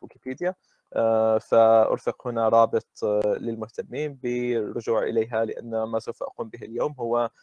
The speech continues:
مجرد تلخيص وإعادة تقديم للمحتوى الموجود على الموسوعة، لأنه محتوى طويل ومفصل، وأعرف أن الكثيرين قد لا يحصلون على الوقت لمراجعته.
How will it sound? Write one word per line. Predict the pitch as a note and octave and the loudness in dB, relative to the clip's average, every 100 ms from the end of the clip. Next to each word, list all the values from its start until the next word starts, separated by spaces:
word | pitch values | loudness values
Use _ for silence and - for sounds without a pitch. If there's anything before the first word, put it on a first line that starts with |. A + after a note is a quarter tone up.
| _ - | _ -8
مجرد | B2 C3 B2+ | 2 4 4
تلخيص | - A#2+ - D3 - | 0 -6 0 0 0
وإعادة | - A2 A#2 A#2+ | -2 2 0 -2
تقديم | - - B2 A#2+ A2+ | -14 -8 -2 -2 -2
للمحتوى | A#2 A#2+ A#2+ _ _ - A2+ A2+ A#2 - C3+ B2 | -4 -2 -2 _ _ -2 2 2 0 -2 2 4
الموجود | A2+ A#2 B2 - | 2 -2 -4 -2
على | A2 | 0
الموسوعة، | A2 G#2 - D3 E3+ | 0 -4 -4 0 2
لأنه | D3 A#2+ A#2+ | 0 -6 -12
محتوى | A#2 - B2 A#2+ | -16 -2 0 2
طويل | - A#2 A#2+ | -2 -6 -6
ومفصل، | G#2+ - B2 - A#2 | -8 -12 -10 -6 -4
وأعرف | - A2 - - | -2 -2 -4 -8
أن | A2 | -10
الكثيرين | - - G#2+ A2 | -8 -10 -6 -6
قد | - A2+ A#2 | -8 -10 -2
لا | G#2 | 0
يحصلون | G2 - G#2+ G2 | 0 -6 -10 -10
على | G#2+ | -10
الوقت | G#2 A2+ - | -12 -16 -10
لمراجعته. | G#2+ G#2 G2+ - G2+ E3+ | -8 -4 -4 -4 -6 -6